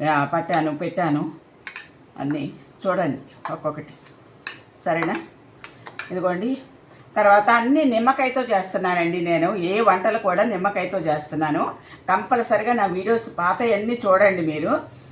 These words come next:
బెండకాయ బజ్జీలు వేసాను, బా-, ఆ, మిరపకాయ బజ్జీలు వేసాను. ఇలాగే మా, ఏంటంటే, ఆ, నిమ్మకాయతో పెట్టి,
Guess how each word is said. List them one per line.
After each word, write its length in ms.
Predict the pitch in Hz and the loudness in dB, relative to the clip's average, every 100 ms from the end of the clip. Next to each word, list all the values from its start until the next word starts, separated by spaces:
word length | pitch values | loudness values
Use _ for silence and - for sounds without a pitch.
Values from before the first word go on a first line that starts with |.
| - | -6
బెండకాయ 600 | 160 175 196 202 196 185 | 0 2 4 4 2 2
బజ్జీలు 420 | 180 175 165 175 | 0 -2 -2 -2
వేసాను, 640 | 170 160 170 160 165 160 143 | -2 0 2 2 2 2 2
బా-, 420 | 165 160 160 147 - - - - | 2 4 2 2 -4 -18 -14 0
ఆ, 240 | 156 156 156 | 4 6 4
మిరపకాయ 400 | 175 - 208 202 | 0 0 4 4
బజ్జీలు 360 | 185 160 175 170 | 4 0 -2 0
వేసాను. 580 | 165 175 160 151 147 147 - - - | 0 2 2 0 -4 -6 -16 -20 -6
ఇలాగే 580 | 160 160 151 151 - - | 4 6 6 2 -2 -2
మా, 120 | 165 156 147 147 135 160 | 0 2 4 4 2 -2
ఏంటంటే, 680 | 180 190 180 196 190 170 - - - - - | -4 0 0 0 0 -2 -8 -20 -20 -14 2
ఆ, 60 | 160 151 147 - - | 6 6 6 2 -6
నిమ్మకాయతో 520 | 180 202 214 208 208 190 175 156 147 135 - - | -4 -2 2 2 4 4 6 6 4 0 -6 -6
పెట్టి, 540 | 175 175 226 190 202 | -4 -4 -4 -4 -4